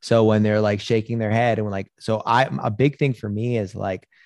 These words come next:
I almost like when people take notes as a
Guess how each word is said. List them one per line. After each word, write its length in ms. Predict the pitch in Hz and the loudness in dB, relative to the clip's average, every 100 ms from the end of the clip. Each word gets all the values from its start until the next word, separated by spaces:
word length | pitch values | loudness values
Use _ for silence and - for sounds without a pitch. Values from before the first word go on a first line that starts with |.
| _ - | _ -2
I 60 | 110 | 0
almost 280 | 127 117 | 0 0
like 300 | 110 104 110 | -2 -2 -2
when 100 | 110 | -6
people 300 | 101 110 113 | -8 -8 -6
take 260 | 110 104 - | -4 -4 -2
notes 480 | 104 120 156 - - - | -2 -2 -2 -8 -16 -4
as 280 | 104 101 | -2 0
a 280 | 101 98 95 | -2 -2 -4